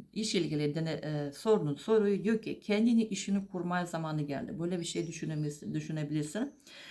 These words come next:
Ya da konun, e, konfor alanının çok dışına bir şey denemenin zan-, zamanı geldi. Çünkü buluştuğunuz i-, çalıştığınız iş yerinde demek ki, e, bunun dışında yeni şeyler denemeye sizin için zamanı geldi Koç burcu.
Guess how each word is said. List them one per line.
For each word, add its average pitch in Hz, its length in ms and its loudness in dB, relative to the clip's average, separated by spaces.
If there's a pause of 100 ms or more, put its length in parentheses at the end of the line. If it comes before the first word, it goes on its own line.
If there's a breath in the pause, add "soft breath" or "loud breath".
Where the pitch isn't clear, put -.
(160 loud breath)
Ya 196 260 8
da 165 260 0
konun, 214 320 8
e, - 340 -2 (960)
konfor 208 560 4
alanının 190 720 4
çok 233 420 -4
dışına 196 560 2
bir 185 120 2
şey 196 360 0
denemenin 170 400 0
zan-, 160 520 -4
zamanı 151 420 0
geldi. 139 220 -2
Çünkü - 260 -10
buluştuğunuz 190 600 0
i-, 170 240 -4 (320 loud breath)
çalıştığınız 190 600 -2
iş 180 200 -2
yerinde 170 420 -4 (300 loud breath)
demek 214 400 4
ki, 214 220 -4 (100)
e, - 80 -2 (440)
bunun 214 420 4
dışında 190 600 0 (280 loud breath)
yeni 202 380 4
şeyler 190 440 0
denemeye 175 480 0
sizin 165 340 -4
için 185 280 -4
zamanı 160 460 -2
geldi 147 460 -4
Koç - 280 -8
burcu. - 300 -14